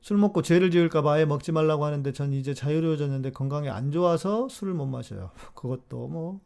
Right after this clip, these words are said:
어쩔 수 없고요. 예. 형제 자매 여러분, 성경책도 꼭 읽어요. 맞아요. 성경책도 좀 읽으셔야 돼. <laughs> 술로 대동단결. 그러니까 성화 이야기? 예. 성화 이야기 뭐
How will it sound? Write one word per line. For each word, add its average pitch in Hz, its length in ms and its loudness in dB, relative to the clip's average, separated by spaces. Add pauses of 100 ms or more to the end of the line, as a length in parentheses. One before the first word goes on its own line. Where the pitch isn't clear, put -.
어쩔 - 260 -12
수 - 140 -12
없고요. 139 500 -12 (200)
예. 95 420 -12 (760)
형제 147 240 -4
자매 143 240 0
여러분, 143 240 0
성경책도 156 560 -2
꼭 156 220 0
읽어요. 139 480 0
맞아요. 98 420 -8
성경책도 131 480 -10
좀 95 160 -10
읽으셔야 104 400 -12
돼. 110 280 -20
<laughs> - 120 -20
술로 156 380 -10
대동단결. 123 580 -8 (100)
그러니까 123 460 -8 (420)
성화 202 360 2
이야기? 160 420 0 (240)
예. 117 260 -10 (720)
성화 233 280 -2
이야기 180 300 0
뭐 120 280 -6